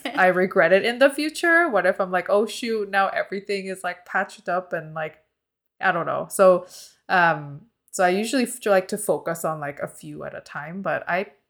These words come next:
Speaker 2: usually love personalizing things. So it's usually a matter of, like, me being like, "Okay, hold back. Like, I don't know, you know, if I'm gonna keep all of these covers with me forever. So let's, like, focus on one at a time." So,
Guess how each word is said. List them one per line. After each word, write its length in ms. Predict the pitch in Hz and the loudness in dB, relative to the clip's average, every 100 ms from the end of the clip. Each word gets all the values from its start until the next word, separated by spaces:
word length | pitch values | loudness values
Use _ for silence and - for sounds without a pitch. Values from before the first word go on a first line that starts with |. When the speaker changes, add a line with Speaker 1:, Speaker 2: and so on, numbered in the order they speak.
| _ | _
Speaker 2:
usually 460 | 185 240 359 320 196 | -14 -10 -6 -4 -2
love 300 | 151 156 - | -2 -2 -4
personalizing 720 | 208 226 226 226 226 240 247 | -6 -6 -6 -4 -4 -10 -10
things. 280 | 240 247 233 | -12 -10 -8
So 80 | |
it's 140 | 147 143 | -10 -10
usually 320 | 170 185 170 | -12 -10 -10
a 80 | 156 | -10
matter 300 | 139 147 143 | -10 -8 -8
of, 120 | 143 | -8
like, 220 | 143 143 | -10 -10
me 220 | 156 156 | -16 -18
being 200 | 143 147 | -18 -18
like, 220 | 139 139 175 | -18 -16 -12
"Okay, 360 | 214 185 - _ _ _ _ _ _ | -6 -6 -6 _ _ _ _ _ _
hold 260 | 214 226 214 | 0 0 2
back. 360 | 196 175 - - | 2 2 -4 -12
Like, 300 | 175 170 170 | -4 -2 -2
I 100 | - | 0
don't 200 | 175 190 | 2 2
know, 440 | 196 214 196 190 208 | 6 8 8 6 2
you 120 | 180 | -4
know, 100 | 175 | -4
if 80 | 175 | -2
I'm 100 | 180 | 0
gonna 180 | 190 185 | -2 -4
keep 240 | 185 196 - | -6 -8 -4
all 440 | 180 202 214 208 | 4 6 6 4
of 100 | 185 | 0
these 140 | 190 190 | -4 -8
covers 360 | - 175 175 | -8 -8 -8
with 120 | 175 - | -12 -12
me 120 | 180 | -12
forever. 720 | - 185 208 226 202 190 190 | -6 -2 0 0 -2 -2 -2
So 480 | 196 170 151 151 165 | -6 -6 -6 -8 -10
let's, 220 | - 170 - | -14 -14 -8
like, 260 | 160 - _ _ _ _ - | -10 -10 _ _ _ _ -10
focus 320 | 381 392 381 | -2 -2 0
on 120 | 285 | 2
one 160 | 247 233 | 2 2
at 100 | 214 | 0
a 80 | 190 | -2
time." 360 | 165 143 160 - | -4 -10 -12 -14
So, 480 | - 165 151 151 | -8 -6 -4 -6